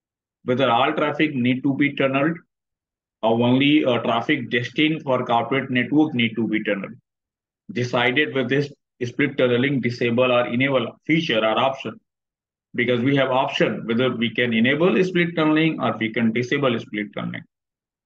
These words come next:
Uh, let's see, do I have any other, uh, file here? Just let, let me just finish this and then I'll be back to this split tunneling, because understanding split tunneling is really very, very important in, uh, like, remote access V P N.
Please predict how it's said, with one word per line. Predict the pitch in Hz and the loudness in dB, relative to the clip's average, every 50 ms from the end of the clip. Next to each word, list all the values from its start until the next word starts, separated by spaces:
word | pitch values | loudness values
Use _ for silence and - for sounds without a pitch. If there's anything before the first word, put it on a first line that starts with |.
| _ _ _ _ _ - - | _ _ _ _ _ -16 -12
Uh, | 110 117 117 117 - | -8 -8 -8 -8 -8
let's | - - 139 - | -10 -10 -8 -4
see, | - 143 131 | -2 -2 -2
do | 127 127 131 131 131 127 - | 0 0 -2 0 0 -2 -2
I | 127 127 | -2 0
have | 131 135 127 127 127 | 0 0 0 0 -2
any | 123 120 123 127 131 | -2 0 0 0 0
other, | 131 123 113 123 123 123 123 123 117 | 0 0 2 2 2 2 0 -2 -4
uh, | 117 113 117 113 - _ _ _ _ _ _ _ _ _ _ _ _ _ _ _ _ _ _ _ _ _ _ _ _ _ _ _ - | -6 -6 -6 -8 -12 _ _ _ _ _ _ _ _ _ _ _ _ _ _ _ _ _ _ _ _ _ _ _ _ _ _ _ -14
file | - - - 123 | -12 -10 -10 -8
here? | 123 120 120 120 - - _ _ _ - | -8 -6 -6 -8 -8 -10 _ _ _ -10
Just | 123 123 123 - - - | -8 -8 -8 -10 -14 -16
let, | - - - 127 123 - | -14 -8 -4 -4 -2 -2
let | 131 135 131 - | -2 -4 -4 -2
me | 135 131 131 123 | 0 0 2 2
just | 117 123 123 - - _ - | 2 0 -2 -4 -6 _ -4
finish | - 143 151 170 165 | -2 2 2 2 2
this | 160 165 175 175 175 | 4 2 2 2 2
and | 143 135 127 | 0 0 0
then | 127 131 127 | 0 2 2
I'll | 123 127 131 | 2 2 2
be | 139 | 2
back | 127 120 127 135 139 - - | 2 2 2 0 0 -2 -2
to | 135 123 | -2 0
this | 123 123 123 | 0 0 0
split | 123 120 - - 123 123 123 123 - | -2 -6 -4 -2 -2 -2 0 0 0
tunneling, | 117 113 107 110 120 - _ _ _ _ _ - | 0 0 0 -2 -4 -4 _ _ _ _ _ -4
because | - 135 135 147 143 | -2 0 2 2 2
understanding | 135 139 147 143 143 - 156 151 156 156 156 147 | 2 2 0 0 -2 0 0 2 2 2 2 2
split | 147 - 151 151 151 - | 0 0 0 0 0 2
tunneling | 139 131 131 135 135 | 0 2 2 2 2
is | 131 127 123 123 - | 2 2 0 0 -2
really | 123 120 123 120 | 0 2 2 2
very, | 110 123 127 | 2 2 2
very | 135 127 123 123 | 2 2 2 2
important | 120 120 117 113 107 107 107 120 117 123 120 | 0 0 0 0 0 0 0 -2 -2 -2 -2
in, | 113 110 107 104 - | -2 -2 -2 -4 -6
uh, | 110 104 | -4 0
like, | 104 104 104 104 | 0 0 0 0
remote | 107 110 113 113 110 107 | 0 2 2 2 2 0
access | 107 107 - 113 110 | -2 -4 -6 -10 -6
V | 110 123 135 123 127 | -2 -2 -2 0 0
P | 113 | -2
N. | 110 127 | -4 -4